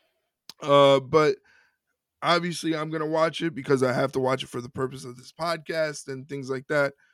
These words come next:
Um, but we'll, you know, obviously talk about it when the time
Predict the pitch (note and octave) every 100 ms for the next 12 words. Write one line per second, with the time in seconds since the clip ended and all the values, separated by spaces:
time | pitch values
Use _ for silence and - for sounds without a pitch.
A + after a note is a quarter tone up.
0 | _ - C3+ C3+ C3 B2+ B2+ _ _ -
1 | C#3+ B2+ D3+ C#3+ C3+ C#3+ C3+ A#2 B2+ C#3+
2 | E3 C#3 - B2+ C3+ C3 C3+ C3 B2+ C3
3 | B2 C3 - C3